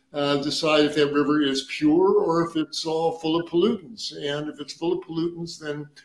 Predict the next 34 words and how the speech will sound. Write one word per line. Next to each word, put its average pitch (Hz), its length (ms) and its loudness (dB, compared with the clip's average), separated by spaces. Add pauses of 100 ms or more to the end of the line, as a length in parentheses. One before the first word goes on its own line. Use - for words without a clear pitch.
(140)
the - 80 -18
system's 165 380 -4
gonna 156 180 0
get 147 180 -4
toxic, 131 580 -6
and 131 300 -2 (220)
that's 143 260 0
where 143 120 2
these 135 220 -2
diseases 131 520 -2
are 135 80 -4
coming 131 420 -6
from. 117 300 -14 (100)
A 127 140 -4
pure, 170 540 6 (300)
quote, 143 360 2
a, 135 300 2
a 131 160 2
pure 196 180 6
river 139 540 4
of, 127 340 0
uh, 131 200 -2 (420)
of 135 100 -10
healthy 170 300 0
whole 156 280 0
plant 131 320 -4
foods, 170 600 2
uh, 123 200 -2
fresh 135 360 -6
water, 170 520 -2 (120)
sunshine, 156 920 -2
exercise, 147 760 0 (300)
um, 160 400 0
that, 147 320 2